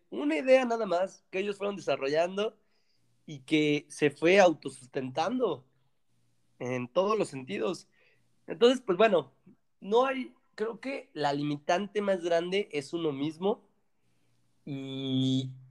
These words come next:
y regresando al tema de, de redes y de querer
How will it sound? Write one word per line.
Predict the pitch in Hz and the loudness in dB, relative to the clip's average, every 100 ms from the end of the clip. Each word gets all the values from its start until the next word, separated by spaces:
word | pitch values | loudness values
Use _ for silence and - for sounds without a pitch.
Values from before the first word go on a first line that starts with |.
| _ _ _ | _ _ _
y | 175 156 151 | 6 8 10
regresando | 156 156 160 190 196 208 208 | 10 8 6 4 6 4 4
al | 156 147 147 135 | 2 2 0 -4
tema | - 165 170 | -4 0 2
de, | 143 135 131 135 135 | 2 0 -2 -8 -8
de | 131 | -6
redes | 139 156 175 170 131 143 | -4 -2 -2 -4 -10 -12
y | 123 | -8
de | 123 120 120 117 110 _ _ _ _ | -6 -4 -6 -8 -12 _ _ _ _
querer | - 143 151 170 170 | -2 2 4 2 0